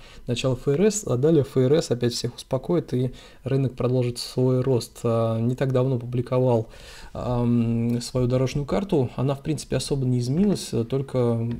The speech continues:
момент заключается в том, что сейчас, скорее всего, на мой взгляд, небольшая коррекция будет на Ф Р С. А, в-, все-таки довольно перекуплены мы, а, на всех таймфреймах, и на дневном уже, а, довольно высоко зашли.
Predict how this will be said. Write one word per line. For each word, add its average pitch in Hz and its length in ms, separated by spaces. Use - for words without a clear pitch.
момент 127 500
заключается 123 380
в - 40
том, 127 140
что 120 220
сейчас, - 400
скорее 135 320
всего, 135 320
на 120 80
мой 147 160
взгляд, 131 400
небольшая 127 420
коррекция 123 420
будет 120 400
на 120 120
Ф - 160
Р 123 160
С. 117 260
А, 113 80
в-, - 240
все-таки - 320
довольно 131 380
перекуплены 135 560
мы, 117 200
а, 117 380
на 123 260
всех - 240
таймфреймах, 147 680
и 123 40
на 117 100
дневном 131 460
уже, 143 300
а, 120 200
довольно 135 400
высоко 127 440
зашли. 123 560